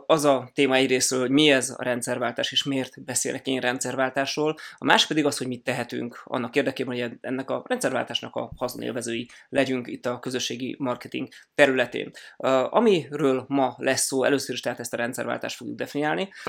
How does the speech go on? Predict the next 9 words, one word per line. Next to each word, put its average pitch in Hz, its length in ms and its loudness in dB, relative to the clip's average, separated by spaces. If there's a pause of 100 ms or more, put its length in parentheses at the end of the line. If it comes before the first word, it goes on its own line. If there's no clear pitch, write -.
aztán 143 340 0
trendekről, 165 500 2
kihívásokról 135 640 -2
lesz 123 140 -4
szó, 131 180 -2
nyolc 135 360 0
téma 127 240 0
mentén, 123 500 -4 (220)
ö, 123 120 -6